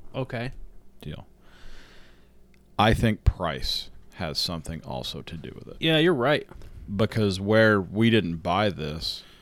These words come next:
Speaker 1: That's
Speaker 2: it is
Speaker 1: true.
Speaker 2: for sale.
Speaker 1: Okay. How much was that jerky right there?
Speaker 2: Both bags are eleven dollars each.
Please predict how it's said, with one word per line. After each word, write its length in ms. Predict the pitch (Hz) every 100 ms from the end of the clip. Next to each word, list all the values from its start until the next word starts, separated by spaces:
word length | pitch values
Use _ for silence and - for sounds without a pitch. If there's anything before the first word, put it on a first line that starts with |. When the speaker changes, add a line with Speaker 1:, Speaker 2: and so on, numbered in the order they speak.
| - _
Speaker 1:
That's 240 | - 160 101
Speaker 2:
it 100 | 90
is 280 | 104 107
Speaker 1:
true. 80 | 131
Speaker 2:
for 200 | 104 90
sale. 420 | - 85 71 - - - -
Speaker 1:
Okay. 260 | 151 139 123 - 101 - -
How 100 | 160
much 200 | 165 160
was 140 | 151 123
that 200 | 123 -
jerky 260 | 113 -
right 220 | - 98 -
there? 220 | - - - -
Speaker 2:
Both 480 | 101 90 107 120 -
bags 420 | 107 101 101 92
are 60 | 85
eleven 320 | 85 85 85
dollars 340 | 85 73 76 73
each. 320 | 55 -